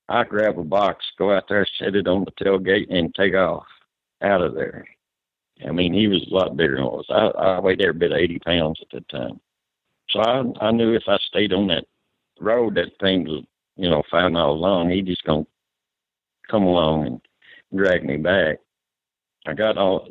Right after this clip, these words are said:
down there almost to the barn, and I, I remember them talking about that road come out into some pastures through the woods about two miles long. So I took off down that road through the woods to get away, you know.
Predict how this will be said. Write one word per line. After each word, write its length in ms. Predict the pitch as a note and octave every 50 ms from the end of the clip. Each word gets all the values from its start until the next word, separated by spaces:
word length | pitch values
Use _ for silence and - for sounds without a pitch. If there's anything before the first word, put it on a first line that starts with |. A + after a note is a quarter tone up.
| -
down 140 | - G2+ G2
there 260 | G2+ G2+ F2 E2 - - _ -
almost 340 | E2+ F2 G2 G2 F#2 - -
to 100 | E2+ D2+
the 60 | C#2
barn, 380 | D2 E2 F2 F#2 F2+ F2 E2+ D#2+
and 240 | D2 C#2 C2+ B1 - _ _ -
I, 160 | D2+ D2 D2 - - -
I 60 | D#2+
remember 500 | E2 D2+ D2+ D#2+ E2+ F2 E2 D2+ D#2 D#2
them 240 | - D#2+ D#2 D2 C#2+
talking 340 | - E2+ E2 D#2 - - D2+
about 300 | D2+ D#2 E2 D#2+ - _ _ _ _ _ _ -
that 180 | - D2+ - -
road 280 | D#2+ E2+ E2 E2 -
come 180 | - D2+ D2 D#2+
out 140 | E2 D#2+ D#2
into 180 | D#2 D2+ C#2 - - -
some 100 | D#2 D2+
pastures 460 | E2 F#2 F2+ D#2 - - - - - _ _ _ _ _ _ _ _ _ _ _ _ _ _ _ _ _ -
through 160 | F2+ F2 D#2
the 60 | D2
woods 400 | D2+ F2 G2 G#2 F#2 E2 - -
about 280 | - D2+ E2+ D#2 - _ _ _ _ _ _ -
two 80 | - F#2+
miles 300 | F2+ D#2+ D#2 D#2+ D#2 -
long. 480 | D#2 E2+ F#2 G2 E2 D2+ D#2+ E2 - - _ _ _ _ _ _ _ _ _ _ -
So 100 | - G2+
I 80 | G2 G#2+ -
took 160 | G#2+ F2+ -
off 180 | - - - -
down 160 | D#2 D#2+ D#2
that 160 | D2+ - -
road 400 | D#2 E2 E2+ F2+ - - - - - _ _ _ _ _ _ _ _ _ _ _ _ -
through 120 | F#2+ E2+
the 80 | E2+ E2+
woods 340 | F2 F2+ F2+ F2+ E2+ E2 - - - _ _ _ _ _ _ _ _ _ _ - - - _ _ _ _ _ _ _ _ -
to 80 | F2+
get 120 | - E2+ E2
away, 420 | E2+ E2+ F2 F#2 F2 E2+ F2+ F#2 G2
you 100 | D#2 E2+
know. 260 | E2+ E2+ F#2+ G2 F#2+